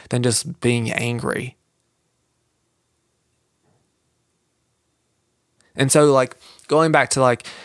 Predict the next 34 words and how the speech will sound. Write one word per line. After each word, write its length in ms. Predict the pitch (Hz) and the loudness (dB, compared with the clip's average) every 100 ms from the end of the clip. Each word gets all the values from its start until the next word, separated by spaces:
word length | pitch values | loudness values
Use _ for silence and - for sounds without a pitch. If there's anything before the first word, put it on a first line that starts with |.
| - - | -20 -2
the 140 | 139 | 2
little 260 | 135 135 127 | 4 6 4
example 580 | 117 123 127 123 120 | 2 0 0 0 2
about 580 | 117 117 117 110 - - | 2 2 0 0 -6 -8
the 80 | 127 | -4
Snapchatting 840 | 117 127 120 110 120 117 117 117 | -2 0 -2 0 0 2 0 -2
and 160 | 113 113 | -4 -2
how 320 | 120 120 113 - - - | 2 2 0 -4 -20 -6
we 140 | 131 131 | 0 2
have, 160 | 123 | 2
like, 360 | 127 120 - - _ | 2 0 -2 -12 _
have 180 | 131 139 | -2 2
this 140 | 135 | 2
society 480 | - 117 123 123 123 | 2 2 2 2 2
where 420 | 120 117 117 113 113 _ _ _ _ - - | 0 2 0 -2 -8 _ _ _ _ -10 -2
we 120 | 135 | 2
don't 200 | 147 131 | 2 2
really 240 | 147 135 | 2 2
care, 560 | 120 - 120 120 120 127 | 0 2 2 4 2 -2
and 340 | - 120 113 117 | -2 -2 -2 -4
we 120 | 117 | -2
have 180 | 127 120 | -2 -2
this 200 | 120 - | -2 0
mindset 440 | 117 120 117 120 | 0 -2 -2 -2
of 100 | 117 | -2
just 440 | 113 117 110 - - - _ | -2 -2 -2 -6 -10 -20 _
talking 280 | - 139 139 | 0 2 2
to 120 | 131 | 2
all 200 | 120 127 | 4 4
these 200 | 123 113 | 2 -2
people, 500 | - 131 131 131 120 - - - - | -2 -2 2 2 2 -6 -20 -20 0
but 340 | 131 123 117 | 2 2 0
not 500 | 113 127 123 123 123 | -2 0 2 0 -2
intentionally. 1080 | 127 117 - 120 - 131 127 131 135 135 131 | -4 -2 -2 0 0 0 0 2 0 -2 -6